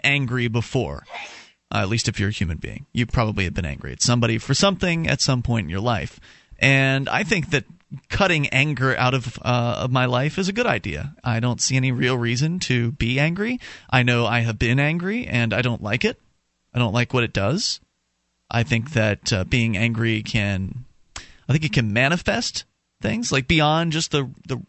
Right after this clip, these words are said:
the anger that you might be experiencing. I think, uh, you know, constantly being angry, the more angry you are, the more often you're angry,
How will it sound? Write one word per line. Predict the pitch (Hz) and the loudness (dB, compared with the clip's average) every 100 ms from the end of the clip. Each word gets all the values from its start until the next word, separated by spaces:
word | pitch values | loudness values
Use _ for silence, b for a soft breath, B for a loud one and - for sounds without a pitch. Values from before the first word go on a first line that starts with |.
| - | -8
the | 131 | -2
anger | - 151 147 | 2 2 2
that | 131 | 0
you | 110 | -2
might | 123 170 | 2 2
be | - 107 | 2 -2
experiencing. | - - 226 180 117 101 92 - B B - | -2 -2 0 0 0 -2 -4 -8 B B 0
I | 127 | 2
think, | 139 127 113 - | 4 2 -2 -4
uh, | 117 110 107 | 0 2 0
you | 117 | 0
know, | 98 196 | -2 -6
constantly | - 226 262 - 113 | -4 -2 0 0 0
being | 113 110 110 | 0 0 0
angry, | 175 220 156 | 0 2 2
the | 127 | 0
more | 135 110 | 2 2
angry | 135 127 120 | 2 2 0
you | 113 | 0
are, | 127 139 131 | 2 0 0
the | |
more | 117 190 | 0 0
often | 123 87 113 | 0 -2 -2
you're | 85 | -2
angry, | 76 117 113 110 | -2 0 0 -2